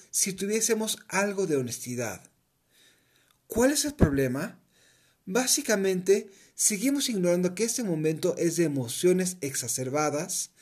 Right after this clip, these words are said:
donde gana quien controla el imaginario y la víscera. Por desgracia, la oposición piensa que deberían instrumentarse estrategias de manejo de crisis ortodoxas,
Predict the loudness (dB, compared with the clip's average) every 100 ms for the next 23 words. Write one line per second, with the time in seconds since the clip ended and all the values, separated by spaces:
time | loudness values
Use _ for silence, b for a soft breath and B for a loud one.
0 | B B B B 4 6 6 4 4 0
1 | -2 -2 -2 -2 2 4 4 2 -2 -4
2 | 0 2 4 6 4 2 B B 0 2
3 | 2 2 2 0 -6 -14 _ _ _ _
4 | b b b b b _ 2 4 2 2
5 | 2 2 0 -2 -6 -10 b b b 4
6 | 6 0 -4 -2 -2 -2 -2 -2 -2 0
7 | 0 2 2 0 0 -2 -2 -2 -2 -2
8 | -6 -10 -8 -6 -4 -4 -4 -4 -4 -4
9 | -6 -4 -4 -4 -6 -8 -10 -6 -2 -2
10 | -2 -8 -6 -6 -8